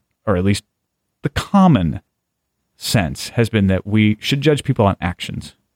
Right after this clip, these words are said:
because it's hard to divine intentions. Intentions play into it sometimes. I know it's not that simple, but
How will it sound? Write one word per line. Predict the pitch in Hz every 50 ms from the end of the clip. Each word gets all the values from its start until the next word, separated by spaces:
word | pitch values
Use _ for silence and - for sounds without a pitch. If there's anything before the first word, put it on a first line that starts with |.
| _ _
because | - 104 - 101 -
it's | - - -
hard | - 127 123 117 107 104
to | - - 104
divine | - 92 90 95 92 90 85 78 78
intentions. | 78 95 - - 92 92 - - - - - -
Intentions | 127 - - 196 196 - 208 190 - - _ _ _
play | - - 113 113 139
into | 156 175 190
it | 196 -
sometimes. | - - - - 82 98 95
I | 98
know | 98 104 110
it's | 120 - -
not | 113 107 -
that | 110 107 -
simple, | - - - - - - - _
but | - -